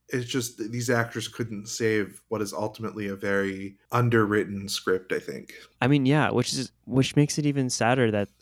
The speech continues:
Speaker 2: I, I w-, I honestly really was thinking, I was expecting it to be popcorn at least, you know? Like,
Speaker 1: Mm-hmm.
Speaker 2: it, it just, like, missed it for me.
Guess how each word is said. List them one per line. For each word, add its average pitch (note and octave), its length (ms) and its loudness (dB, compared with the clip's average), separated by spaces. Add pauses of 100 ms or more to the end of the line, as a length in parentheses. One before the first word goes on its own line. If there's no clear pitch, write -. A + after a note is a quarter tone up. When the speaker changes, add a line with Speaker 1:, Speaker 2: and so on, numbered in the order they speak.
Speaker 2:
I, G#2+ 280 0
I A#2 60 4
w-, C3 180 6
I A#2+ 320 4 (100)
honestly B2 540 2
really G#2+ 480 0
was G2+ 340 0
thinking, G2+ 760 -8 (220)
I A2 80 0
was A2 100 4
expecting B2 640 0
it G#2 160 -4
to G2+ 100 -8
be G2 500 -4
popcorn G#2 960 0
at G2 200 0
least, A#2 560 -2 (160)
you F#2+ 100 -6
know? G2+ 240 -2 (100)
Like, B2+ 240 2
Speaker 1:
Mm-hmm. A2 160 -2 (520)
Speaker 2:
it, G#2 240 -4
it G#2 80 4
just, - 240 2
like, G2+ 180 2
missed A2+ 380 0
it F2 160 -4
for F2+ 180 -6
me. E2+ 220 -10